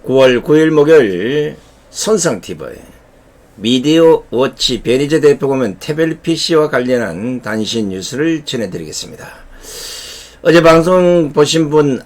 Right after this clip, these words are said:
아시겠지만, 아, 최서원 씨,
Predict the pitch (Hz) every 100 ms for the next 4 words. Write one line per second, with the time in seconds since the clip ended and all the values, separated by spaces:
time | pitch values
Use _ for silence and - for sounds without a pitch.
0 | - 113 - 151 151 - 117 92 87 101
1 | 135 160 170 - _ - 98 98 95 98
2 | 98 95 92 92 _ _ _ _ _ _
3 | _ _ _ - 165 170 170 135 104 90
4 | 87